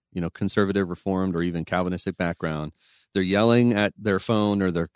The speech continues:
car speaker right now. But guys, guys, guys, guys, the Bible clearly says in Second Corinthians five seventeen that for those who are in Christ, they're a new creature. Old things have passed away. Behold, all things have become new, right?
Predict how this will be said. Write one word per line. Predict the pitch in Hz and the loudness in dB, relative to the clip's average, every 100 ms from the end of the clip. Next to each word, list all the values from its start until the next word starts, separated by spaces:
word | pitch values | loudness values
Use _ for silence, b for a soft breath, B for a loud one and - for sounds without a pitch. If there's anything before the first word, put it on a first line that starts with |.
| - | -18
car | - 110 101 98 | 0 4 4 2
speaker | - 95 - | -2 -6 -2
right | 95 90 | 0 0
now. | 85 82 85 80 | -2 -2 -2 -2
But | 104 95 | -4 -2
guys, | 101 90 90 85 73 - | 2 2 2 0 -6 -6
guys, | 92 92 87 | -4 -4 -4
guys, | 87 87 82 | -6 -6 -8
guys, | 80 80 69 - _ _ _ _ _ - | -10 -12 -14 -18 _ _ _ _ _ -8
the | 90 | -4
Bible | 80 95 110 123 | -2 0 0 -4
clearly | - 113 107 104 98 | 0 2 4 2 -2
says | - 85 73 - - - | -4 -6 -6 -12 -18 -16
in | 78 | -12
Second | - 104 107 | -6 -6 -2
Corinthians | 120 113 120 107 95 - | -2 -2 0 0 -2 -2
five | 82 87 | -2 -2
seventeen | - 92 90 127 107 71 - | 0 -2 0 0 0 -2 -8
that | 80 80 - _ _ _ _ _ | -8 -8 -14 _ _ _ _ _
for | 95 | -6
those | 92 113 120 | 0 2 2
who | 123 | 0
are | 104 | 2
in | 113 117 | 0 -2
Christ, | - 120 127 147 - - - | 0 0 2 0 -4 -16 -10
they're | 101 92 | -4 -4
a | 92 | -2
new | 101 113 | 0 0
creature. | 110 139 147 - 82 - | 2 0 0 0 -4 -2
Old | 90 107 | -2 0
things | 120 117 110 | 0 0 0
have | 113 | 2
passed | 113 117 - | 2 2 0
away. | 110 123 | 2 2
Behold, | 123 107 107 - | 2 2 0 4
all | 104 120 | 4 4
things | 143 135 131 | 2 0 0
have | 131 | -2
become | 143 156 143 | -2 0 0
new, | 143 175 92 | 0 0 -2
right? | 87 135 | -2 -4